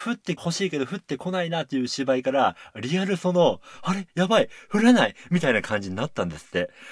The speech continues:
で、その瞬間、一粒だけ雪が頭上にキラキラ光りながら落ちてきたんですって。一粒だけですよ。紙吹雪。<laughs> 一枚だけ。四角形なのが。<laughs> それを見て、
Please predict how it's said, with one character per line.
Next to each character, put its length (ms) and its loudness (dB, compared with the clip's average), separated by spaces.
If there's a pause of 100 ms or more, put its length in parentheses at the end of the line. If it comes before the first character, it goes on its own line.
(140)
で、 80 -8
そ 180 -2
の 120 0
瞬 320 -2
間、 400 -4 (960)
一 380 -6
粒 360 -12
だ 180 -10
け 260 -12 (320)
雪 360 -6
が 220 -8 (340)
頭 220 -6
上 280 -2
に 280 -4 (540)
キ 120 -4
ラ 120 0
キ 100 -10
ラ 80 -6
光 280 -12
り 60 -10
な 60 -4
が 80 -4
ら 140 -8
落 140 -6
ち 60 -12
て 120 -6
き 80 -16
た 140 -12
ん 60 -20
で 80 -20
す 100 -20
っ 40 -20
て。 200 -14 (800)
一 300 0
粒 260 -8
だ 120 -4
け 80 -4
で 100 -2
す 120 -14
よ。 140 -10 (100)
紙 260 -6
吹 220 -10
雪。 240 -14 (320)
<laughs> 360 -6
一 300 -6
枚 180 -2
だ 100 2
け。 220 -4
四 240 -2
角 220 -6
形 160 -2
な 100 0
の 80 -4
が。 140 -6 (640)
<laughs> 560 -12
そ 240 -2
れ 120 4
を 120 2
見 140 2
て、 420 0